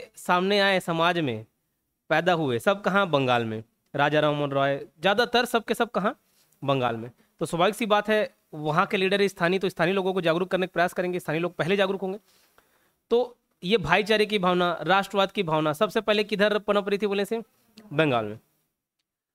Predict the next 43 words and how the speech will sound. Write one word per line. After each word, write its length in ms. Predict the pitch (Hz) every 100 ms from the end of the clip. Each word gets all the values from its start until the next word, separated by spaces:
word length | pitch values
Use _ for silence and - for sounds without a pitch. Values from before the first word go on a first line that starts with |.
| _ _ _
अब 140 | 208 208
अंग्रेजों 380 | 180 180 196 262
को 100 | 269
ये 100 | 262
मालूम 280 | 202 226 262
था 100 | 254
कि 160 | 269
बहुत 440 | 190 143 180 277 262
साल 220 | 247 254
तक 160 | 254 247
तो 120 | 254
शासन 300 | 220 208 262
नहीं 120 | 269
कर 120 | 262
पाएंगे, 320 | 254 233 233
एक 120 | 240 240
ना 80 |
एक 140 | 240 208
दिन 300 | 247 202 - _
भारत 320 | 139 151 202 214
को 120 | 233
छोड़ 200 | 214 214
के 100 | 220
जाना 240 | 196 226
पड़ेगा, 320 | 208 156 151
एक 120 | 175 190
ना 60 |
एक 120 | 196 180
दिन 200 | 214 226 - -
भारत 240 | 143 170 202
को 80 | 196
आज़ाद 220 | 196 196
करना 260 | 220 220 233
पड़ेगा, 340 | 156 117 113 _ _ _ _ _ _ _ _ -
लेकिन 220 | 175 233 160
जब 260 | 214 247
तक 220 | 247 277 - -
खींच 180 | 254 208
सकते 300 | - 214 240
हैं 100 | 220
तब 140 | 208
तक 140 | 233 214
खींचें। 300 | 190 190